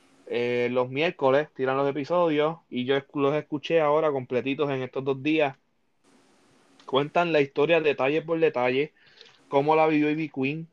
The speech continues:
la historia del reggaetón, o sea, la historia verdadera del reggaetón. Eh, porque estaban diciendo ahí unos colombianos, según vi en TikTok, que ellos, que,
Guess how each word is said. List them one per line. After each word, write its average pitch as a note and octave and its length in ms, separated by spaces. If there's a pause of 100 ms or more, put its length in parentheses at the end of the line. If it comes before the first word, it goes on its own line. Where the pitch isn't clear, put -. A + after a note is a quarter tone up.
la A2+ 180
historia B2+ 320
del C3 80
reggaetón, C#3 600 (140)
o - 40
sea, A#2 240
la A#2 80
historia B2 340
verdadera C3+ 600 (260)
del A#2+ 160
reggaetón. A2+ 540 (1300)
Eh, A#2+ 380 (580)
porque A#2 640
estaban A#2+ 360
diciendo C3+ 440
ahí C#3 340
unos C3+ 160
colombianos, C#3+ 840
según A#2 240
vi B2 80
en A#2+ 100
TikTok, C#3 400
que A#2 100
ellos, A#2 300
que, A2+ 320